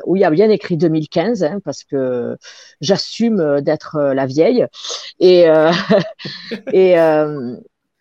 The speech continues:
et puis après, on est aussi sur Insta, euh, bien entendu. Donc, euh, l'élection Miss et Mister Agri est aussi sur Insta.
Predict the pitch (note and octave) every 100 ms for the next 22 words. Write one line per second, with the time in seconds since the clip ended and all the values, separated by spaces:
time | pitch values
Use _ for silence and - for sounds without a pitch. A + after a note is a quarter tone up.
0 | _ - - F#3 F#3 F3 C#3+ - A3 F#3+
1 | D#3+ F3 - G#3+ G3+ E3 E3 - G3+ A#3+
2 | G#3+ D3 D3 E3+ D#3 D#3 D#3+ E3 E3 B3
3 | E3+ C#3+ - D3 C#3 D3+ D#3 - F3+ E3+
4 | D#3 D3+ - D3+ - E3 D#3 D3+ F3+ D3
5 | D3 - - F3 D3+ - - E3+